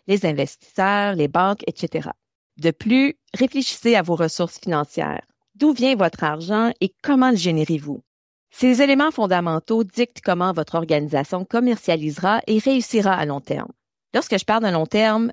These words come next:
je ne parle pas de la durée d'existence de l'organisation, mais plutôt de la durée pendant laquelle le fondateur peut faire avancer le projet.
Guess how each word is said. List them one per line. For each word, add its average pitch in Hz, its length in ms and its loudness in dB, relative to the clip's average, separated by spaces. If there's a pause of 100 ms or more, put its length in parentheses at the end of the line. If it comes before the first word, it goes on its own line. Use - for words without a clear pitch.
(120)
je - 140 -2
ne 190 80 -2
parle 220 160 0
pas 285 160 2
de 202 40 -4
la 165 120 2
durée 160 240 -2
d'existence 180 520 -2
de 175 40 -4
l'organisation, 156 1000 -2
mais 175 140 0
plutôt 294 400 0
de 226 60 -2
la 170 120 2
durée 214 380 0
pendant 160 280 -2
laquelle 196 420 2
le 156 80 2
fondateur 156 560 0
peut 202 120 -8
faire 170 240 -2
avancer 220 380 -2
le 165 80 -8
projet. - 460 -10